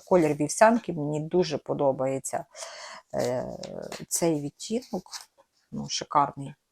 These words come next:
Нічого, не, не одні шкарпетки я з таким кольором в'язала. Ось, поєдную, м, в'яжу шкарпеточку від мисочка, е,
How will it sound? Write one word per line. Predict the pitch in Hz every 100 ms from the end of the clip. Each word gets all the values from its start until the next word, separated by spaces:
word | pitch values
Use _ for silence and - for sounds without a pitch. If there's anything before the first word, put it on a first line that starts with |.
| -
Нічого, | 151 160 165
не, | 170
не | - 202
одні | 202 160
шкарпетки | - - - 208 - 151
я | 147 147
з | -
таким | 151 - 160 160
кольором | - 151 151 147
в'язала. | 143 147 143 - - - - - - - - - - - - -
Ось, | 160 156
поєдную, | - 285 302 311 302 277 269 262 254 247 196 _ _ -
м, | 185 196 185 170
в'яжу | 180 220 196 180 165 151 156 - _ _ -
шкарпеточку | - 196 185 175 160 143 - -
від | 147 - 147 -
мисочка, | 165 - - 277 277 - 226 226 226 _ - - _ - - - -
е, | 151 165 147